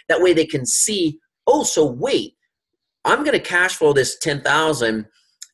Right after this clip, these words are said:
and actually on paper, I'm gonna lose more than I make, which means I get to keep it." Um, so I, I talk about it, but we don't give specifics. And I would, I would like to be able to give s-,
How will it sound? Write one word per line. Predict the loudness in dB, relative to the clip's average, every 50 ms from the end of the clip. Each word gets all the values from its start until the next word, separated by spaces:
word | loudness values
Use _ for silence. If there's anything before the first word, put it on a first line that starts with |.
| _ -4
and | -2 0
actually | 0 0 0 -2 -2 -2 -2 -2 -2 -4 -6 -8 -4
on | -4 -4 -4 -2
paper, | -2 0 0 0 0 0 0
I'm | 0 0 0
gonna | -2 -4 -4
lose | -4 -2 -2 -2 -2 -2 -2 -4
more | -2 0 0 0
than | 0 0 0
I | 0
make, | 0 0 0 0 -2 -4
which | -6 -6 -6 -6
means | -8 -4 -2 0
I | 0
get | 0 0 -2
to | -2 -6
keep | -10 -12 -10 -8 -6
it." | -6 -6 -8 -10 _ -20 -20 -20 -20 -20 -20 -20 -20 -20 _ _ _ _ _ _ _ -2
Um, | 0 2 2 2 0 -2 -2 -2
so | 0 0 2
I, | 0 -2 -2 -4 -4
I | -4
talk | -4 -2 0 0 0 2 4
about | 4 4 4 4 4 4 2
it, | 2 0 -2 -4 0
but | 0 0 2 0
we | -2 -4
don't | 0 2 4 4 2 2 2
give | 2 2 2 2
specifics. | -2 -6 -6 -6 -6 -4 -2 -2 -2 -2 -2 -4 -4 -4 -6 -8 -8 -10 _ _ _ _ _ _ _ _ -2
And | 0
I | 2 4
would, | 2 2 2 0 0
I | 2
would | 4 4 4 4 4
like | 4 4 4 4 2 0 -2 -6
to | -12 -12
be | -12 -14 -14 -4 0 2 2
able | 2 2
to | 0 -2
give | -2 -2 -2
s-, | -4